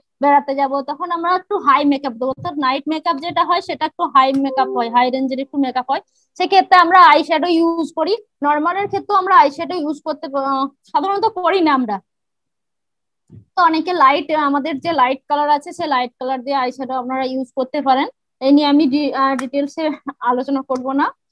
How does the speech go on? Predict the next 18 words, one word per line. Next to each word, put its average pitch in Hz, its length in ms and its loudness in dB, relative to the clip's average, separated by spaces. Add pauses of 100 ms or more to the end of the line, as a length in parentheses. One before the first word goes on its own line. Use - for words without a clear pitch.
(260)
আহ, 247 300 -2
okay, 320 240 -6 (480)
next 277 340 -4 (3500)
আইশ্যাডোর 311 400 2
আমাদের 349 340 0
দুটো 311 280 0
আছে 311 380 4 (140)
ভাগ, 269 220 6 (320)
মোট 302 200 2
আমাদের 320 240 0
আটটা 254 380 2
আইশ্যাডো 277 520 2
আছে। 285 320 -4 (760)
Okay, 262 260 -10
next 254 320 -12 (1300)
একটা 330 280 -6
কথা 330 200 -2
বলি, 277 400 -4